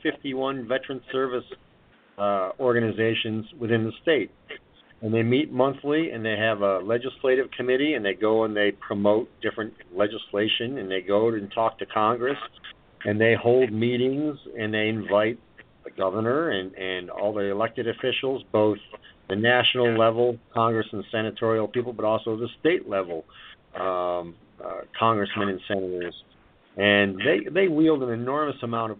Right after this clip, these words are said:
political power within Colorado. And because they're very well organized, they engage a lot of veterans. We have about half a million veterans in the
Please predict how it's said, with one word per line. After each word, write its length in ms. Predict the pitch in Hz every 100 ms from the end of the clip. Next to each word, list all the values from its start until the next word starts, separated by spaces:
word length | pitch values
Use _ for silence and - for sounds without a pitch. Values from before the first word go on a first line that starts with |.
| -
political 340 | 123 110 92 -
power 300 | 139 139 120
within 460 | 107 101 104 104 92 _ _ -
Colorado. 720 | 123 110 110 123 160 101 76 - - - _ -
And 340 | 104 110 113
because 240 | 110 110 117
they're 120 | 104 95
very 220 | 117 139
well 240 | 143 143
organized, 720 | 139 123 117 104 101 98 120 -
they 140 | 98 101
engage 640 | 98 90 107 117 113 107 -
a 80 | 92
lot 560 | 92 92 107 117 131
of 120 | 113 110
veterans. 480 | 110 110 113 113 117
We 60 |
have 100 | 123
about 240 | 117 104 101
half 260 | 113 120
a 60 | 120
million 400 | 113 110 110 104
veterans 460 | 104 104 107 101 95
in 120 |
the 60 | 92